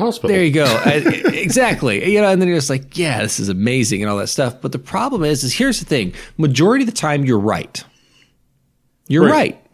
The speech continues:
Speaker 2: You're right the majority of the time.
Speaker 1: But when you're right a lot, it makes you stop looking for zebras.
Speaker 2: Absolutely, 'cause sometimes there are zebras. In this case, it's not even that big of a zebra, but what it does is it makes you
Speaker 1: <laughs>
Speaker 2: skip.
Speaker 1: Oh, it's a tiny zebra.
Speaker 2: Exactly. Here's the thing, though.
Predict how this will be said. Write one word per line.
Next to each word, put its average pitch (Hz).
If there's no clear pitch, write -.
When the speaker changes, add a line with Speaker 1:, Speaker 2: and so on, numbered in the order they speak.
Speaker 2:
You're 170
right 202
the 208
majority 180
of 139
the 170
time. 143
Speaker 1:
But 143
when 127
you're 117
right 117
a 123
lot, 101
it 104
makes 113
you -
stop 107
looking 104
for 98
zebras. 85
Speaker 2:
Absolutely, 110
'cause -
sometimes 180
there 131
are 139
zebras. 117
In 165
this 277
case, 349
it's 302
not 294
even 262
that 254
big 226
of 208
a -
zebra, 180
but 143
what 220
it 202
does 208
is 160
it 175
makes 208
you 208
Speaker 1:
<laughs> -
Speaker 2:
skip. -
Speaker 1:
Oh, 175
it's 180
a 190
tiny 196
zebra. 110
Speaker 2:
Exactly. 175
Here's 196
the 247
thing, 254
though. 160